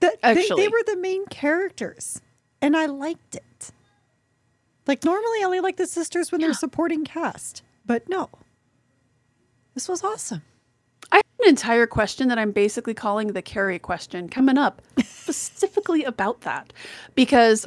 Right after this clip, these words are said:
Speaker 2: um, and I, I wanna
Speaker 1: Uh.
Speaker 2: talk, you know what? We'll go a little out of order here, and we'll talk about what parts stood out to us here in a bit, because I wanna, I want, let's, let's address the elephant in the room here. It's like, did we like this? The sisters in this book, did it address, and I'm gonna use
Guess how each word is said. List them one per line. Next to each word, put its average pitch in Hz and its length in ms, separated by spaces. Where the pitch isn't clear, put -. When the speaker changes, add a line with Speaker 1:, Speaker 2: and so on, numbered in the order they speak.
Speaker 2:
um, 196 560
and 294 100
I, 302 120
I - 20
wanna 339 220
Speaker 1:
Uh. - 40
Speaker 2:
talk, 254 280
you 330 80
know 349 60
what? 359 120
We'll 359 120
go 415 180
a 330 40
little 277 180
out 220 120
of - 60
order 208 180
here, 208 120
and 208 60
we'll 208 80
talk 214 200
about 202 180
what - 140
parts - 260
stood 208 180
out 180 180
to 208 80
us 190 100
here 202 120
in 196 60
a 196 80
bit, 196 200
because 262 180
I 294 60
wanna, 508 220
I 311 40
want, 370 160
let's, 415 140
let's 453 140
address 392 180
the 330 100
elephant 247 300
in 220 60
the 214 60
room 370 160
here. 190 240
It's 208 140
like, 220 160
did 226 140
we 220 80
like 330 260
this? 370 200
The 302 100
sisters 359 380
in 277 80
this 247 140
book, 226 280
did 302 180
it 403 340
address, 208 440
and 285 100
I'm 466 60
gonna 508 120
use 392 160